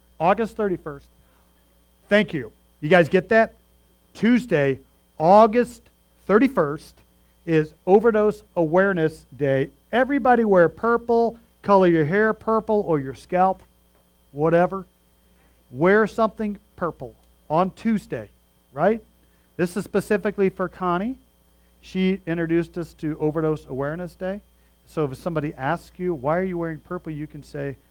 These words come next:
"I'm doing this in honor of those who have died." And might be a great segue to tell them about Jesus. How about that? Amen?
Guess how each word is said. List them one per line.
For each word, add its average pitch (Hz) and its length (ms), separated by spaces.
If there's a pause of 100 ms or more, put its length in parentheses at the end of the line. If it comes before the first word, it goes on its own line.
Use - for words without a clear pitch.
(140)
"I'm 135 120
doing 143 240
this 135 160
in 139 60
honor 139 180
of 131 60
those 135 240
who 127 120
have 117 100
died." 165 300 (720)
And 127 280 (340)
might 147 160
be 160 100
a 139 40
great 143 260
segue 139 460
to 131 80
tell 127 240
them 127 100
about 123 280
Jesus. - 520 (100)
How 123 60
about 123 220
that? 120 240 (440)
Amen? 139 360